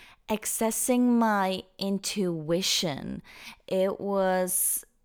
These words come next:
and my, our intuition is actually, is our, is our connection to the divine, right? It was connecting with the divine inside of me and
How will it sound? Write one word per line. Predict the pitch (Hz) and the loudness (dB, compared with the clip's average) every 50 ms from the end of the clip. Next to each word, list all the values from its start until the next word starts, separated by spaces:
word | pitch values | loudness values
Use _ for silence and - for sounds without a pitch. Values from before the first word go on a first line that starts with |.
| _ _ | _ _
and | - 190 190 196 202 | -6 -4 -2 0 0
my, | 202 196 - | 0 0 -2
our | - - 175 180 180 | 0 0 2 2 2
intuition | 180 - 185 180 180 - 208 175 175 196 208 - - 262 262 247 196 | 0 0 -4 -6 -6 -6 -8 -6 -6 -6 -4 -2 -2 -2 0 0 -2
is | 185 185 - | -4 -4 -4
actually, | 180 180 - - - 202 190 190 185 175 170 165 156 - - - - | -4 -4 -4 -6 -4 -2 -2 0 0 -2 -2 -4 -6 -8 -10 -10 -8
is | 180 185 175 - - - - - - - _ _ - | -6 -6 -6 -6 -6 -6 -8 -8 -10 -18 _ _ -6
our, | 185 196 226 285 349 381 381 339 - _ _ _ _ _ _ _ _ _ _ _ - | -4 -2 0 0 0 0 -2 -4 -8 _ _ _ _ _ _ _ _ _ _ _ -2
is | 247 220 - - - | -2 0 0 -4 -6
our | - 78 - 185 202 220 233 240 240 240 - - - - _ _ - _ | -8 -10 -8 -6 -4 0 2 2 0 0 -2 -12 -20 -20 _ _ -20 _
connection | - - 208 202 208 208 208 - - 254 240 226 | -6 -4 -4 -2 -2 -4 -6 -6 -4 -2 -2 -2
to | - - 233 208 208 | -2 -2 -2 0 0
the | 202 202 196 | -2 -4 -6
divine, | - 208 202 180 - - 196 196 214 240 247 240 208 185 175 156 156 | -6 -6 -8 -8 -8 -8 -6 -6 -4 -2 0 0 0 -2 -2 -6 -6
right? | 165 180 196 226 247 262 240 214 190 185 180 - - - - - - - _ - | -6 -4 -4 -2 -2 0 0 0 0 -2 -4 -6 -10 -16 -18 -18 -18 -20 _ -6
It | - 220 220 220 | -2 0 0 2
was | 220 226 226 220 214 208 - - - | 2 2 2 2 0 0 -2 -4 -6
connecting | - - 214 202 196 196 202 202 - 233 226 226 220 | -6 -6 -4 -4 -2 -4 -6 -6 -6 -4 -4 -2 0
with | 220 214 208 208 196 - - - | 0 2 0 0 -2 -6 -12 -12
the | - 180 202 185 | -8 -6 -4 -4
divine | 185 180 165 185 185 190 - 226 233 226 | -4 -4 -4 -4 -4 -2 0 0 0 0
inside | 214 - - - 202 196 214 226 | 0 0 -2 -4 -2 -2 -2 -2
of | 240 226 196 | -2 -2 -2
me | 196 190 180 170 - | -2 -2 -2 -4 -6
and | - - 175 170 - | -6 -6 -6 -8 -8